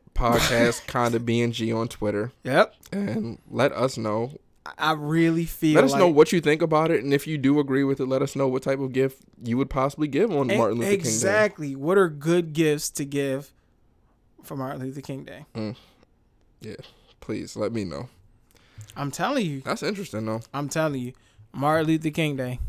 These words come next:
Speaker 1: I heard about the idea. Somebody pre-, somebody presented the idea of a, uh, Malcolm X Day.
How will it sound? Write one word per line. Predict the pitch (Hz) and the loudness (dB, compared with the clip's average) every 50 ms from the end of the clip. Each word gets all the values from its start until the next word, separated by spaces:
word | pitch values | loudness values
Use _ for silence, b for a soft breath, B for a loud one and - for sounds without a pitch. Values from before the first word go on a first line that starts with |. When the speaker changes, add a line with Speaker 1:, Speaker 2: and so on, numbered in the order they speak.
| - - | -4 -2
Speaker 1:
I | 160 | 0
heard | 190 220 165 | 0 2 2
about | 151 135 131 123 | 2 2 0 0
the | - 90 | -2 -2
idea. | 104 120 117 113 117 113 113 113 113 113 - b b b b b b b b b | 0 0 -2 0 0 0 2 0 0 -2 -6 b b b b b b b b b
Somebody | - - 131 123 123 113 113 | -8 -4 -2 0 0 -2 -2
pre-, | 117 - 120 107 - - | -2 -4 -6 -6 -6 -8
somebody | - - 180 180 165 139 | -4 -2 0 2 2 2
presented | 135 135 123 120 117 110 104 | 2 2 0 0 0 0 -2
the | |
idea | 110 110 110 110 107 107 | -2 -2 -2 -2 -2 -2
of | 110 107 | -4 -4
a, | - - 98 95 87 | -6 -4 -4 -4 -2
uh, | 80 | -2
Malcolm | 110 110 101 - - 110 | -4 -4 -6 -6 -4 -4
X | 127 - - - | -4 -4 -4 -4
Day. | - 90 78 - | -8 -8 -8 -8